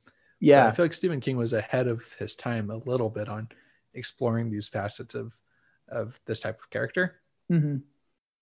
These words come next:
Speaker 1: Yeah, I, I'd agree.
Speaker 2: But let's, let's get into a little bit more sp-, specifics with him. So the, he and,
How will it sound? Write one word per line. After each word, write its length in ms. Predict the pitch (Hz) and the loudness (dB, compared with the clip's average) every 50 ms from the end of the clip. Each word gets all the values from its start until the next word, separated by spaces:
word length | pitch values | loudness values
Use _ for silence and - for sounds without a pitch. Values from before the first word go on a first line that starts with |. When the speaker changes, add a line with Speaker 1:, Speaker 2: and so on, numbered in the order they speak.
| _ _ _ | _ _ _
Speaker 1:
Yeah, 180 | 202 151 135 127 | 4 6 6 6
I, 100 | 127 - - _ _ _ _ _ _ 247 160 | 6 2 -4 _ _ _ _ _ _ -2 0
I'd 80 | 135 | 0
agree. 260 | 135 131 131 131 123 127 - _ _ _ _ _ _ _ _ _ _ _ _ _ | 0 2 2 0 0 0 -4 _ _ _ _ _ _ _ _ _ _ _ _ _
Speaker 2:
But 160 | _ 131 131 160 | _ 0 2 4
let's, 280 | 165 170 160 - - - | 4 2 2 2 -2 -2
let's 160 | 185 160 - | -2 0 0
get 100 | - 208 | 0 0
into 220 | 190 - - 185 | 0 2 2 2
a 60 | 160 | 2
little 180 | 147 147 139 139 | 4 2 0 2
bit 140 | 131 123 120 | 0 0 0
more 240 | 127 123 120 117 113 | 2 0 0 0 0
sp-, 320 | - - - - - - | -4 -6 -8 -10 -10 -10
specifics 580 | - - - 131 - - - 123 117 110 107 - | -8 -4 -4 -4 -2 0 -2 -2 -2 -4 -4 -6
with 120 | 127 113 | -6 -6
him. 180 | 120 120 127 120 | -6 -8 -6 0
So 220 | - 143 123 - - - - - _ _ _ _ _ _ _ _ | 2 2 2 2 -4 -16 -20 -20 _ _ _ _ _ _ _ _
the, 100 | 165 165 | 0 0
he 600 | 143 117 135 147 - - 185 196 208 214 214 196 | 0 -2 -8 -10 -4 0 0 2 2 2 2 0
and, 500 | - 156 151 139 139 127 120 117 120 - | 0 0 0 2 2 2 0 0 -4 -6